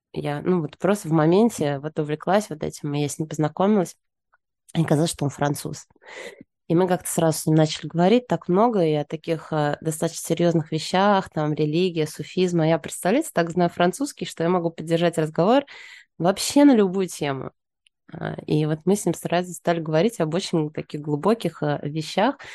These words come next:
о суфийской философии. Э, а, и теперь это мой муж. <laughs> И я всё время говорю на французском, потому что ещё живу во франкоязычной стране.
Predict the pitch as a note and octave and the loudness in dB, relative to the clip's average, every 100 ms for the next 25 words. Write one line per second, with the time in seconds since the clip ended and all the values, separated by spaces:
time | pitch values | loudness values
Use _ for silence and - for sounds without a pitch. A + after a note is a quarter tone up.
0 | - - - D#3+ - E3 F3 - D#3 - | -18 -20 -6 -4 -4 -2 -4 -4 -8 -2
1 | D#3 D#3 A3 C#4+ D4+ G3+ F#3 - - - | -2 0 2 2 2 -2 -2 -8 -20 -20
2 | - _ _ _ - D#3+ D#3 D3 D3 - | -20 _ _ _ -2 2 2 2 -2 -8
3 | _ _ _ _ _ _ _ _ - - | _ _ _ _ _ _ _ _ -12 -10
4 | - - E3+ E3+ D#3+ D#3 D#2+ - _ _ | -10 -2 0 2 0 0 -4 -10 _ _
5 | _ - - E3+ E3 E3 E3 D#3+ G3 - | _ -16 2 4 4 4 6 6 6 4
6 | - - - - _ _ _ _ _ - | -2 -10 -12 -14 _ _ _ _ _ -20
7 | _ _ _ _ _ _ _ D3+ D#3 D#3 | _ _ _ _ _ _ _ 2 2 2
8 | - - - E3 D#3+ E3 D#3+ D3 C#3 C#3+ | -2 -16 0 2 4 4 6 4 2 0
9 | C#3+ C#3+ D3+ D3 G#3 A3 - D#3 D3 E3+ | 0 -2 -2 -2 -2 -6 -4 -6 -4 -8
10 | F3 D#3 D#3 D#3 D3+ C#3+ - C#3+ D#3 E3+ | -8 -2 -2 0 -4 -4 -2 0 2 2
11 | A3 G3 D#3 D#3+ D#3 D#3 D3 D3 D3 D3 | 4 4 2 2 2 2 0 0 -4 -10
12 | C3+ - D3+ F#3 A#3+ | -10 -2 2 2 0